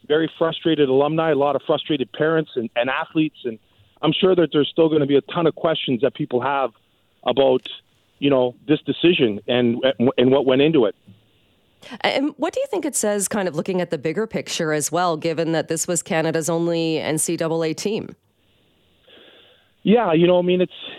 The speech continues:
Speaker 1: it's, football is a, you know, and again, I understand the whole, all the dynamics of the finances. It's expensive, right? When you're dealing with that many kids and the amount of money and you,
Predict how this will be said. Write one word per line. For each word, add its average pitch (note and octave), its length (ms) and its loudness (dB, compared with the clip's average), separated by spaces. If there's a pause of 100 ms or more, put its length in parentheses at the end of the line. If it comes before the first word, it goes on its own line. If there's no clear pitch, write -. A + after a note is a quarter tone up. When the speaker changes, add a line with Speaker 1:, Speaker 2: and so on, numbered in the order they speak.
(120)
Speaker 1:
it's, E3 160 -8 (280)
football F#3+ 400 4
is D3 160 2
a, C3 220 2 (480)
you D#3+ 140 -4
know, D#3+ 180 2 (160)
and D3 100 2
again, D3+ 220 2
I C#3+ 140 0
understand C#3+ 560 -2
the B2+ 80 0
whole, C#3+ 240 4
all C#3 160 2
the C#3 80 2
dynamics B2+ 560 -4
of A2+ 160 -6
the A2+ 160 -4
finances. C3 560 0
It's C3 180 -4
expensive, - 480 -2 (640)
right? C#3+ 240 4
When D3 140 4
you're D3 80 4
dealing D#3+ 340 2
with D3 160 4
that D3 180 -2
many D#3+ 200 0
kids D#3+ 420 0
and B2 140 0
the B2+ 80 2
amount C#3+ 240 0
of C#3 80 0
money D3 420 0
and A#2+ 140 0
you, A#2 120 -4